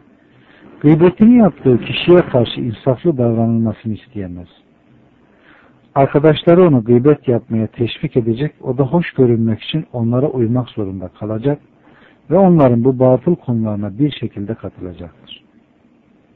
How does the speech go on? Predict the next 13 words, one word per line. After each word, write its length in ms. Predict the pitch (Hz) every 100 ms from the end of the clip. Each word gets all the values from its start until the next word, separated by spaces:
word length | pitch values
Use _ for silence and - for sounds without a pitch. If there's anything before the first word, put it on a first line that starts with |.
| _ - _ _ _ -
Onları 380 | 160 180 190 175
memnun 360 | 147 151 180
etmek 400 | 156 120 - 107
için 260 | - - 147
gıybet 460 | 113 117 143 139 123
yapmaya 400 | 113 - 113 110
gelince, 560 | 101 107 113 92 90 78 _ _ _ _ _ _ _ _ _ _ _ _ _
şunu 360 | - - 190 117
bilmelisin 600 | 110 107 104 98 - 113
ki, 260 | - 87 87 _ _ _ _ _ _ _ _ _ _ _
insanların 680 | 147 151 - 165 165 165 180
gıybetini 540 | 139 127 127 123 127 117
yapmakla 720 | 113 - 160 165 - 101